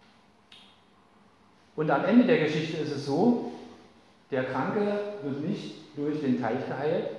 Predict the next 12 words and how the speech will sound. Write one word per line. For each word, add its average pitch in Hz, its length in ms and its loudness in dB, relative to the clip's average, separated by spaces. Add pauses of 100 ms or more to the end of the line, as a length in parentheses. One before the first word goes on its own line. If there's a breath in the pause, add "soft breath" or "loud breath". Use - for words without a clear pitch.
(340)
sondern 135 500 -2
durch 131 180 -6
Jesus 131 340 -8
Christus. - 420 -12 (720)
Und 127 160 2
das 151 220 6
macht 175 240 2
uns 160 180 -4
den 139 320 -6
Stellenwert 123 680 0
einfach 107 380 -8
klar 95 320 -8